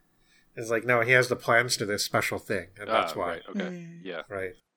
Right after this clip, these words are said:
Speaker 2: Yeah, no, she doesn't really mention, I, I mean, aside from the fact that he got into, like, hot water with the Nazis, anything
Speaker 1: Yeah.
Speaker 2: in particularly egregious he had done, like stealing,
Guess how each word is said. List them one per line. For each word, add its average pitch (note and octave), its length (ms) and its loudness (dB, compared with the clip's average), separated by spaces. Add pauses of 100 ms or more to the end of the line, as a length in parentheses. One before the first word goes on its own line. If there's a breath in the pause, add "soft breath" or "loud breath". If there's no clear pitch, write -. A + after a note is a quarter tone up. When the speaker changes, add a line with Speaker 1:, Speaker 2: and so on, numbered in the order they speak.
(120)
Speaker 2:
Yeah, F3+ 120 8
no, D#3+ 100 6
she - 120 2
doesn't G#3 220 2
really F#3+ 180 0
mention, D#3 360 -2
I, B2 140 0
I C3+ 80 -4
mean, C3 100 0
aside C3+ 240 4
from A#2+ 120 -4
the G2+ 60 -6
fact G#2+ 240 2
that G2+ 80 0
he F#2+ 100 -6
got F#2+ 200 4
into, F2+ 220 -6
like, D#2+ 180 -4 (320)
hot A#2 260 -2
water F#2+ 260 2
with F2+ 100 -4
the E2 60 -10
Nazis, F2 520 -4 (360)
anything F#2 400 -6
Speaker 1:
Yeah. D3 120 -2
Speaker 2:
in A#2 100 -2
particularly G#2 800 0 (600)
egregious G2 600 -2
he - 140 -6
had E2 160 -6
done, D#2+ 360 -8
like E2 180 -10
stealing, E2 500 -6